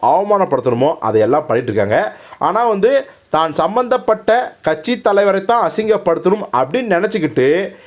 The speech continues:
இந்த விஷயத்த பண்றாங்க. ஆனா அந்த அரசியல்வாதியை விட ரொம்ப, ரொம்ப அவமானத்துக்கு உள்ளாகுது இந்த நடிகைகள் தான். ஏன்னா நடிகைகள் தான் கிள்ளுக்கீரை அப்படிங்கிற மாதிரியான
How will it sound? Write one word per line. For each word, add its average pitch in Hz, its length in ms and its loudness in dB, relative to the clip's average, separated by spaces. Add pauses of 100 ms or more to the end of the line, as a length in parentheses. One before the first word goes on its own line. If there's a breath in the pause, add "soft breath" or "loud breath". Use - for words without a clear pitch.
(120)
இந்த 240 300 2
விஷயத்த 220 300 0
பண்றாங்க. 147 580 -2
ஆனா 139 480 -2 (280 loud breath)
அந்த 127 320 0
அரசியல்வாதியை 165 920 0
விட 151 440 2
ரொம்ப, 185 480 0
ரொம்ப 175 440 2 (100)
அவமானத்துக்கு 165 760 0 (100)
உள்ளாகுது 143 600 2 (260 loud breath)
இந்த 117 480 0
நடிகைகள் 110 500 2
தான். 156 300 -2 (140 loud breath)
ஏன்னா 190 180 2
நடிகைகள் 196 560 2
தான் 185 260 0 (180)
கிள்ளுக்கீரை 202 800 0
அப்படிங்கிற 190 440 2
மாதிரியான 160 500 0